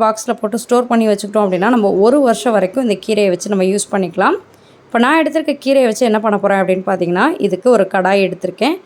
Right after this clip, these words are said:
கடாய் ஹீட் ஆனதுக்கப்புறமா இதுல வந்து நெய் சேர்த்துக்கலாம். நெய் வந்து ஹீட் ஆகட்டும். நெய்யோட டேஸ்ட் வந்து ரொம்பவே சூப்பரா இருக்கும். அதனால தான் நம்ம வந்து நெய் சேர்க்குறோம். இப்போ நெய் வந்து ஹீட் ஆயிருச்சு. இந்த ஸ்டேஜ்ல நம்ம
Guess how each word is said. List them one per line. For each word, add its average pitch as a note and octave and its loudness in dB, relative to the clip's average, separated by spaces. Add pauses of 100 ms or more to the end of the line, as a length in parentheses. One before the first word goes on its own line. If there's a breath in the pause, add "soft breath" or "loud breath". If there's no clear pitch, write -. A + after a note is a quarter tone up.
(420 soft breath)
கடாய் C4+ 2
ஹீட் C4 -2
ஆனதுக்கப்புறமா F#3+ 0
இதுல A3+ 2
வந்து A3 2
நெய் G3+ 2
சேர்த்துக்கலாம். G3 0 (580 soft breath)
நெய் D#4+ 4
வந்து B3+ 4
ஹீட் B3 0
ஆகட்டும். G3 0 (180)
நெய்யோட C#4 4 (100)
டேஸ்ட் B3 0
வந்து A#3 2
ரொம்பவே G#3 0 (100)
சூப்பரா G3+ -2
இருக்கும். F#3+ -4
அதனால F#3+ -2
தான் A3 0
நம்ம F#3+ -2
வந்து G3 -2
நெய் F#3 -2 (100)
சேர்க்குறோம். A3 0 (500 soft breath)
இப்போ D4 2 (180)
நெய் C4 2
வந்து A#3 2
ஹீட் A3 -2
ஆயிருச்சு. G3 0
இந்த B3 -2
ஸ்டேஜ்ல G#3+ 0
நம்ம G#3+ 2